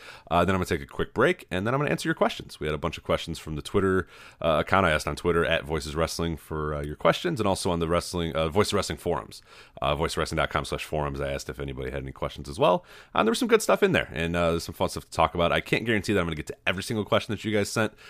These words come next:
uh, but I'm gonna try to get to as many as I possibly can, uh, in this time. But, uh, yeah, let's kick it off right away with the, uh, the, the All Elite Wrestling.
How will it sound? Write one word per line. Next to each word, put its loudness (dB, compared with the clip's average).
uh, 4
but 0
I'm 2
gonna 0
try 0
to 0
get -4
to 0
as -2
many -4
as -2
I -2
possibly -4
can, -4
uh, 2
in -4
this -6
time. 2
But, -2
uh, 4
yeah, 2
let's 2
kick -4
it 2
off -2
right 0
away 2
with -2
the, -4
uh, -2
the, -6
the -4
All 0
Elite -4
Wrestling. -4